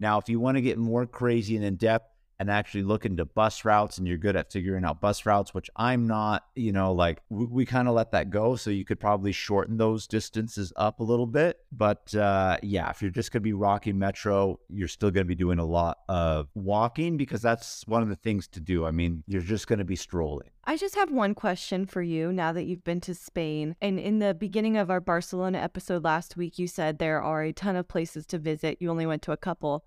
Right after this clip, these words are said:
Speaker 2: What are some other cities that you would wanna visit on your next trip to Spain? I've heard really good things about San Sebastian.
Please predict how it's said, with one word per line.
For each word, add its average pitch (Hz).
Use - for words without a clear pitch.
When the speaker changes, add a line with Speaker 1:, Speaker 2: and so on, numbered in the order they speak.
Speaker 2:
What 233
are 196
some 202
other 190
cities 185
that 170
you 175
would 175
wanna 165
visit 170
on 175
your 170
next 160
trip -
to 180
Spain? -
I've 240
heard 302
really 196
good 190
things 170
about 180
San 175
Sebastian. 190